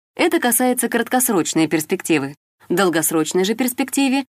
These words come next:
всё в точности да наоборот. Психологи считают, что уступчивым людям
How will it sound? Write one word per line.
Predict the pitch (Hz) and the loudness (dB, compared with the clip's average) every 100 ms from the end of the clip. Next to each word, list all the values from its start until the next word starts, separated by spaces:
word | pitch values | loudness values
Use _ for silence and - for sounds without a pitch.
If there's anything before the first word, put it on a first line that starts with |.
| _ | _
всё | - 381 | 0 0
в | 330 | 0
точности | 269 277 254 226 - 220 | -2 0 0 0 0 0
да | 196 | 2
наоборот. | 185 170 160 143 131 - _ _ _ _ _ _ - | 2 2 2 -2 -6 -18 _ _ _ _ _ _ -4
Психологи | - 240 247 226 208 | -2 2 2 2 0
считают, | 214 226 220 214 196 | -2 0 2 0 0
что | - 202 | -2 0
уступчивым | 190 - 196 - 190 196 | 0 0 -2 0 2 2
людям | 240 269 165 151 | 2 2 2 0